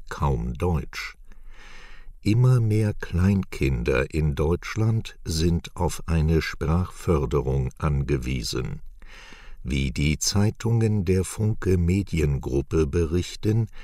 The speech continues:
wird bei jedem fünften Kita-Kind zu Hause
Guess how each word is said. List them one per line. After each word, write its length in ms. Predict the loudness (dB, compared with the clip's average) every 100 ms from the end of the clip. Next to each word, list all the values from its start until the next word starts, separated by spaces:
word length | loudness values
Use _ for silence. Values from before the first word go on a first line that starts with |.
| -12 -12
wird 440 | -2 2 2 0 -6
bei 180 | 0 2
jedem 640 | 2 2 2 2 2 0
fünften 840 | -2 -2 0 0 -2 -2 0 0 -2
Kita-Kind 1120 | -4 -4 -2 0 0 -2 -6 -4 -4 -6 -8
zu 360 | -6 -4 -4 0
Hause 540 | 2 2 2 2 2